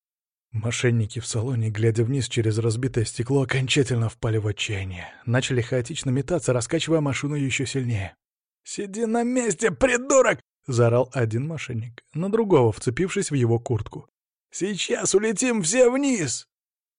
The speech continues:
«Выпусти нас! Пожалуйста!» — крикнул кто-то, и в голосе уже звучала не угроза, а жалкое отчаяние.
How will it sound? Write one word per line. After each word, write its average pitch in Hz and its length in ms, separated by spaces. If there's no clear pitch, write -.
«Выпусти 294 880
нас! 294 600
Пожалуйста!» — 311 1000
крикнул 123 400
кто-то, 165 280
и 135 60
в 123 80
голосе 156 380
уже 123 160
звучала 120 340
не 131 160
угроза, 131 500
а 117 220
жалкое 117 600
отчаяние. 110 800